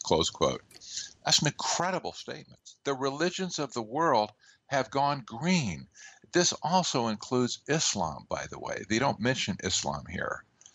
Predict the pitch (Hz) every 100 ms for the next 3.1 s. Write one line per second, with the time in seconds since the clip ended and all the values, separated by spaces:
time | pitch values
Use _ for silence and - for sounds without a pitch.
0 | - - - _ 127 107 - 131 110 98
1 | - 139 190 - 147 113 101 123 98 90
2 | 92 92 - 98 104 113 92 - - 67